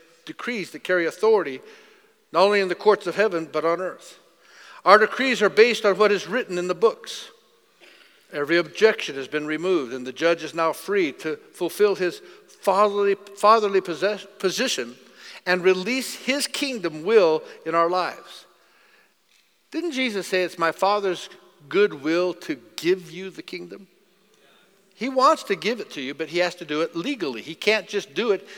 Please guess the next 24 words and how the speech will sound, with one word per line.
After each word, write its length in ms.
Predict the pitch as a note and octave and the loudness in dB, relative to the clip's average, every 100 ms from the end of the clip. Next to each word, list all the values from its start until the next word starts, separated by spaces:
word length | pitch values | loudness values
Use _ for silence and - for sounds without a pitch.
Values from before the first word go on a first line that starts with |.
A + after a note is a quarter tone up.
| - D3+ | -16 -10
It 120 | C#3 | -4
must 280 | D#3+ F3 G3+ | -2 -2 -4
be 100 | E3+ | 0
done 240 | D3 D3 | 0 0
on 120 | D#3+ | -4
a 60 | D#3+ | -6
legal 360 | C3 C3+ D#3+ | -8 -10 -10
basis. 500 | - F3+ F#3+ - - - | -6 -6 -6 -12 -20 -18
Does 180 | B2+ | -6
that 140 | E3 E3+ | -4 -4
make 140 | F3+ | -8
sense? 420 | - A3 - - _ _ - - - - | -10 -14 -14 -20 _ _ -20 -20 -20 -20
See, 280 | - B3+ G#3 F#3+ | -8 -6 -4 6
now 200 | B3 D#4 | 6 8
there's 240 | B3+ E3+ | 4 2
nothing 460 | A3+ C4+ C#4 A#3+ E3+ | 2 4 2 -4 0
resisting 720 | F3+ C3+ E3 C#4 - F#3+ F3 | 0 0 -2 -2 0 -2 -2
us 180 | D#3 D3+ | -2 -2
legally, 720 | F#3 C4+ F3 B2+ A#2 D#3 F3 _ _ _ _ _ _ _ _ _ - | -4 -2 -4 -4 -8 -12 -20 _ _ _ _ _ _ _ _ _ 4
and 260 | G#3 G3+ - - - | 6 6 -2 -18 -10
the 100 | E3+ | -6
decrees 640 | E3 F3 - C#4+ D#4+ D4 F3+ | -2 -2 -2 0 0 0 0
now 200 | G3 F3+ | 2 2
have 360 | F3 E3 - | 2 -2 -8